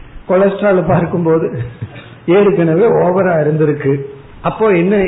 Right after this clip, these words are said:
எண்ணத்துல பார்ப்போம், எவ்வளவு குறைஞ்சிருக்கு. அப்போ சில பேர் எடை எவ்வளவு கூடியிருக்குன்னு பார்ப்பார்கள்,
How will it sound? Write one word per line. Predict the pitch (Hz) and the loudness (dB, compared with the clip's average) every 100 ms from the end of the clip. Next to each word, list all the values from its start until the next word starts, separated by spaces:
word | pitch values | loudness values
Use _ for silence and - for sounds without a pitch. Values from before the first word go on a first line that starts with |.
| - | -4
எண்ணத்துல | - 165 185 185 175 165 | -4 0 0 2 0 2
பார்ப்போம், | 156 147 151 143 147 143 - | 0 -2 -2 -2 -4 -8 -2
எவ்வளவு | 151 160 185 185 | 0 2 4 2
குறைஞ்சிருக்கு. | 190 135 147 143 127 113 135 143 139 - - - - - | 2 0 0 0 -2 -4 -4 -4 -4 -12 -20 -20 -20 -6
அப்போ | 175 175 208 135 143 220 - - - | -6 0 2 2 2 0 -6 -16 -2
சில | 185 185 | 0 2
பேர் | 190 226 214 | 2 2 2
எடை | 151 147 202 185 | 2 2 2 2
எவ்வளவு | 156 185 196 196 | 2 2 2 2
கூடியிருக்குன்னு | 165 190 208 202 - 190 226 | 0 2 2 0 0 -2 0
பார்ப்பார்கள், | 151 147 143 131 123 160 | -2 -2 -4 -4 -2 -4